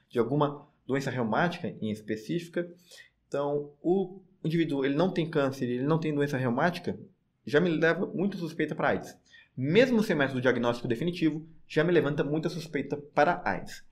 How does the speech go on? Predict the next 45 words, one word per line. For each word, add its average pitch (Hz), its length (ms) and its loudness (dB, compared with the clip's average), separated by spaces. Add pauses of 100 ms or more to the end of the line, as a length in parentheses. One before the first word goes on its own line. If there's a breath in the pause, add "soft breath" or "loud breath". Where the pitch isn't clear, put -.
Essa 117 240 -2
é - 20 2
a - 20 2
diferença 147 360 0
entre 120 160 -4
definitivo 117 640 -4 (280)
e 165 120 -2
presuntivo. 139 640 -2 (240)
Então, - 300 2
esse 220 440 4
é 147 80 8
o 147 80 8
critério 160 680 2
dado 131 340 2
pelo 123 140 -2
Ministério 110 320 0
da 110 80 2
Saúde, 139 520 0
que - 120 -2
é 175 40 6
o 175 80 2
mais 156 160 0
cobrado 123 320 0
nas 131 140 -2
provas 120 240 0
de 143 60 0
residências 110 520 -4 (140)
aqui 139 300 -2
do - 80 -8
Brasil. - 420 -2 (320 soft breath)
Infecção 127 340 -4
pelo, 117 440 0 (100)
pelo 127 160 2
H 110 140 4
I 107 60 2
V - 340 -6
comprovada 113 580 0
por 131 220 -6
teste 95 240 -4
diagnóstico 135 600 -4 (440 loud breath)
e 185 320 -2
uma 147 160 0
evidência 139 360 -2
de 147 80 -4
imunodeficiência, 139 760 -4